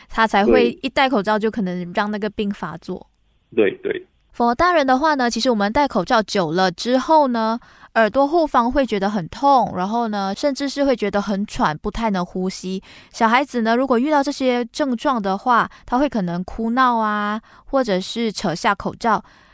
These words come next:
Speaker 1: 那医生对于这些两岁或以上稍微懂事的小朋友，父母要如何引导，告诉他们说，诶，其实戴口罩是保护你的安全，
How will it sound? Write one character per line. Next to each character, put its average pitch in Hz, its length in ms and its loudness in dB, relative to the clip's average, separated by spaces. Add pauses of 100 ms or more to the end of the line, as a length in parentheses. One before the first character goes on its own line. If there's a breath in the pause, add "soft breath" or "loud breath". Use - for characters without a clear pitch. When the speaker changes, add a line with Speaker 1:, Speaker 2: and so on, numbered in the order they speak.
(120)
Speaker 1:
那 349 120 0
医 320 140 -2
生 285 240 0
对 349 180 0
于 226 100 0
这 294 160 -4
些 247 240 -2
两 185 240 0
岁 196 220 2
或 302 100 0
以 180 200 -4
上 233 240 0
稍 220 240 2
微 208 160 0 (200)
懂 202 240 0
事 - 160 -6
的 285 140 2
小 175 180 0
朋 190 220 -2
友， - 160 0 (300 loud breath)
父 381 120 4
母 269 140 2
要 240 320 4
如 202 180 0
何 208 200 2
引 196 260 -2
导， 196 300 2 (180 loud breath)
告 277 160 0
诉 294 100 -2
他 262 160 2
们 214 160 0
说， 220 180 0
诶， 233 180 0
其 247 120 -4
实 233 120 -6
戴 285 160 2
口 208 200 0
罩 226 220 2
是 233 320 -6 (180 loud breath)
保 165 140 4
护 359 140 0
你 294 100 0
的 220 80 2
安 214 240 2
全， 185 380 -2